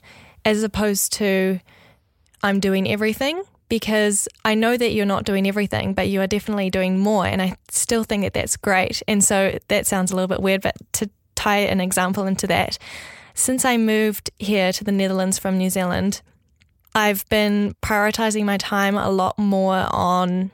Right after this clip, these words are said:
you know, side projects and getting up early and doing things like this podcast and my blog, et cetera. And yes, I am doing more,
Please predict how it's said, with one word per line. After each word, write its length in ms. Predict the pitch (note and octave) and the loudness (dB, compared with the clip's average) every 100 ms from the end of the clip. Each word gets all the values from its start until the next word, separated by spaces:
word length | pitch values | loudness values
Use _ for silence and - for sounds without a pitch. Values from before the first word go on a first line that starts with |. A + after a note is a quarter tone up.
| - | -4
you 100 | G#3 | -2
know, 100 | F3+ | 0
side 320 | - G3 G3 | 0 0 -2
projects 580 | - F#3+ F#3+ G3+ - - | -2 -2 0 -2 -2 -2
and 320 | F#3+ F#3 G3 | 0 0 -2
getting 240 | G#3+ G3 G3 | 0 0 0
up 160 | G3 | -2
early 380 | F#3+ F#3 F#3+ G3 | 0 0 2 2
and 260 | F#3+ F#3+ G3 | 0 0 0
doing 220 | F#3+ G3 | 0 0
things 240 | F#3+ F#3+ | 0 -2
like 160 | F#3+ - | -2 -2
this 140 | F#3+ | -4
podcast 540 | - F#3+ - G3+ G3 G#3 | -4 -6 -4 -4 -2 -2
and 80 | |
my 120 | F#3+ F#3+ | -2 -2
blog, 320 | F#3 F#3 F#3+ | -2 -2 -4
et 100 | - | -4
cetera. 540 | - G3 - - G#3+ - - - - - - | -4 -4 -2 0 -2 -4 -18 -18 -20 -14 -4
And 360 | G3+ G3 F#3+ F#3+ | 0 2 0 -2
yes, 340 | G3+ A#3+ B3 | -2 0 0
I 120 | A#3+ A3 | 0 0
am 100 | G#3 | 2
doing 240 | G#3 G3+ | 2 2
more, 440 | G3+ G#3 F3 G3 | 2 2 2 -2